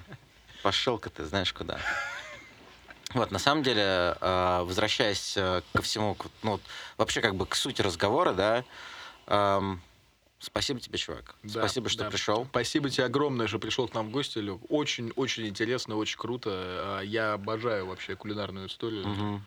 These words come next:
Speaker 2: Да, я тоже могу говорить о ней очень-очень долго.
Speaker 1: Потому что, ну, во-, во-первых, как мне кажется, э, большинство людей не так сильно осведомлены этим, да, поэтому мне кажется, что такой серьезный, как бы, прикольный, как бы, взгляд внутрь, это очень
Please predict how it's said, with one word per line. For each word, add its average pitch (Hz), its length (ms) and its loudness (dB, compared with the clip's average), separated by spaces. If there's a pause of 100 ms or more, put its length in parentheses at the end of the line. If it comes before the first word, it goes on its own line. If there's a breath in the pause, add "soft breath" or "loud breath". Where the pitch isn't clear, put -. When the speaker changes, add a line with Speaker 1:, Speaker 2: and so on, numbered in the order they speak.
(120)
Speaker 2:
Да, 101 200 2
я 92 120 2
тоже 98 200 0
могу 87 200 -2
говорить 90 320 -2
о - 20 -4
ней 85 100 -2
очень-очень 85 360 -6
долго. 87 220 -6
Speaker 1:
Потому 107 260 -6
что, - 160 0
ну, 117 880 2
во-, 123 100 2
во-первых, 160 400 4
как 127 140 4
мне 135 140 2
кажется, 113 540 2 (120)
э, 107 420 0 (1000)
большинство 151 520 2
людей 143 340 2
не 120 120 0
так 131 320 2 (460)
сильно 123 340 0
осведомлены 123 680 0
этим, 101 360 -6 (420 loud breath)
да, 104 220 2
поэтому 107 420 0
мне 107 160 0
кажется, 113 320 0
что - 140 -4
такой 120 300 2
серьезный, 113 540 0
как 98 200 -2
бы, 98 100 -4
прикольный, 107 640 -2 (140)
как 92 140 -4
бы, 92 220 -4
взгляд 110 380 0
внутрь, 131 400 0
это 95 1040 0
очень 110 340 -2